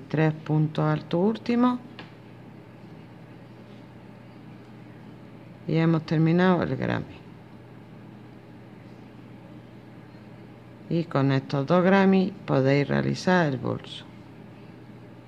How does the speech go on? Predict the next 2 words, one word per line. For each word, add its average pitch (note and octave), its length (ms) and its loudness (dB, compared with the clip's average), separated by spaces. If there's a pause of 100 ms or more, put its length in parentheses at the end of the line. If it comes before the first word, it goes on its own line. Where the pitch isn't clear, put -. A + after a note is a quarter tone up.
(1080)
Uno, D#3+ 460 2 (480)
dos, D3 480 0